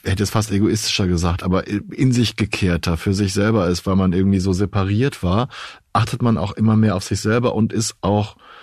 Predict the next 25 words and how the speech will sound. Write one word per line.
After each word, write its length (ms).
irgendwie, 580
man 120
hat 160
ein 80
bisschen 300
Hoffnung 280
verloren 420
gehabt, 300
habe 80
ich 80
den 160
Eindruck. 380
Und 140
wenn, 380
wenn 400
ich 100
das 160
richtig 220
zusammenfasse, 580
was 140
ihr 80
gerade 260
gesagt 380
habt, 160
dann, 180